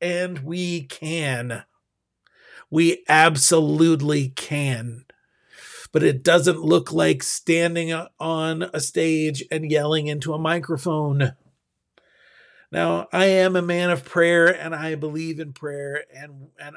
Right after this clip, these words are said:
I will do that kind of spiritual warfare all day long. But it's never gonna be enough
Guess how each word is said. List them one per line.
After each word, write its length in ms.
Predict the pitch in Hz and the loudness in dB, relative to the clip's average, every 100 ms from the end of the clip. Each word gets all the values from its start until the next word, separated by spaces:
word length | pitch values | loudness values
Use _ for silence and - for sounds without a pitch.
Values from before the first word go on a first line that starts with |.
| - | -12
I 200 | 143 147 | -8 -6
will 480 | 143 143 139 139 131 117 | -4 -4 -4 -6 -10 -4
do 280 | 156 160 151 | 0 0 0
that 360 | 151 160 175 | 0 0 -2
kind 300 | - 165 156 | -4 -6 -6
of 60 | 139 | -8
spiritual 340 | 165 156 143 | -6 -6 -4
warfare 360 | 143 147 147 143 | -4 -4 -4 -6
all 280 | 143 156 143 | -4 -4 -4
day 240 | 156 147 | -8 -10
long. 640 | 143 170 202 185 143 123 _ _ _ _ _ _ _ _ _ _ _ _ _ _ _ _ _ _ | -8 -2 0 0 -4 -8 _ _ _ _ _ _ _ _ _ _ _ _ _ _ _ _ _ _
But 100 | 185 | 2
it's 200 | 185 135 | 2 0
never 520 | 160 170 180 202 220 | -4 0 4 4 4
gonna 220 | 196 202 170 | 2 -2 -2
be 160 | 170 | -2
enough 800 | 151 143 156 185 175 135 131 - | -2 -2 0 2 2 2 -4 -10